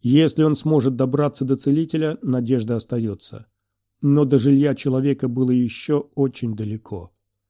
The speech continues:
Это лишь вопрос времени, когда его тело поддастся параличу,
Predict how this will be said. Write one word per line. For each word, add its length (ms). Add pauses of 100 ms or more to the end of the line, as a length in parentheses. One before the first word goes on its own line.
(640)
Это 240
лишь 220
вопрос 440
времени, 500
когда 340
его 180
тело 320
поддастся 640
параличу, 720